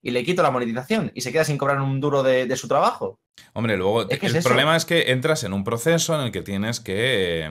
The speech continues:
Speaker 2: demostrar que tu contenido es válido y tienes
Speaker 1: Que le puteas
Speaker 2: Claro, es
Speaker 1: a
Speaker 2: que
Speaker 1: la
Speaker 2: es una
Speaker 1: persona.
Speaker 2: putada.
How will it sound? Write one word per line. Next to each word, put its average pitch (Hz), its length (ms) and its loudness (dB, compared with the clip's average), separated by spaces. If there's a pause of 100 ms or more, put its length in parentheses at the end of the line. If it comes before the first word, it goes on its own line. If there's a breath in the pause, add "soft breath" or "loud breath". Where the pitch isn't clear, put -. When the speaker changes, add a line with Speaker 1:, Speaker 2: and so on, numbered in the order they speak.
(120)
Speaker 2:
demostrar 107 840 -2
que 87 420 -2
tu 87 140 -10
contenido 85 580 -4
es 87 300 -4
válido 98 500 -2
y 85 320 -6
tienes 82 580 -8
Speaker 1:
Que - 120 -6
le 139 120 -2
puteas 135 500 2
Speaker 2:
Claro, 127 220 2
es 110 120 0
Speaker 1:
a 117 40 4
Speaker 2:
que 117 40 0
Speaker 1:
la 117 60 4
Speaker 2:
es 110 100 0
una 160 180 2
Speaker 1:
persona. 107 160 0
Speaker 2:
putada. 92 460 0